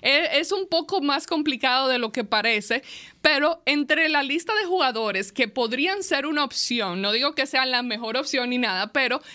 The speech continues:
eh, voy a listar bien rapidito los, los nombres. Tenemos a Mari Cooper, DeMarcus Lawrence, Tyron Smith, Anthony Brown, Blake Jarwin, Zach Martin, Connor McGovern,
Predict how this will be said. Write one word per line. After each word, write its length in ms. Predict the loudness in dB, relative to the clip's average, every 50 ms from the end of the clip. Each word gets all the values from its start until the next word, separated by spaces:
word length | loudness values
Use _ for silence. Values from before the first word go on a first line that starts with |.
| -20 -20 -20 -20 -14 _
eh, 600 | 0 2 4 4 4 4 4 4 4 2 0 -2 -4 -8
voy 240 | -4 0 2 2
a 100 | 2 2
listar 380 | 2 -2 -2 2 2 2 2 0
bien 200 | -2 -4 -4 0
rapidito 500 | 0 0 0 0 -2 -2 0 0 0 0
los, 380 | 0 0 0 -2 -2 -6 -8 -10 _
los 300 | -2 -2 0 0 0 2
nombres. 600 | 2 2 2 2 0 -2 -2 -4 -2 -4 -4 -2
Tenemos 380 | -2 0 0 0 0 0 0 0
a 60 | 0
Mari 260 | 0 0 0 -2 -2
Cooper, 540 | -2 -2 -2 -2 0 -2 -2 -2 -2 -4 -6
DeMarcus 560 | -4 -2 0 0 0 0 -2 -2 -4 -4 -4 -2
Lawrence, 460 | -2 0 0 0 0 -2 -2 -4 -2
Tyron 320 | 0 0 0 0 -2 -6
Smith, 340 | -6 -2 0 0 0 0 -2 -4
Anthony 380 | -6 -6 -4 -4 -4 -4 -4
Brown, 380 | -2 -2 -2 -2 -2 -2 -6 -8 -12 _ _
Blake 260 | -6 -4 -4 -4 -2
Jarwin, 400 | -2 0 0 0 0 -2 -2 -4
Zach 220 | -2 -2 -2 -2 -2 -4
Martin, 440 | -2 -2 -2 -2 -2 -2 -4 -4
Connor 300 | -4 -4 -4 -2 -2 -2
McGovern, 520 | -4 -4 -4 -2 -2 -2 -2 -2 -2 -4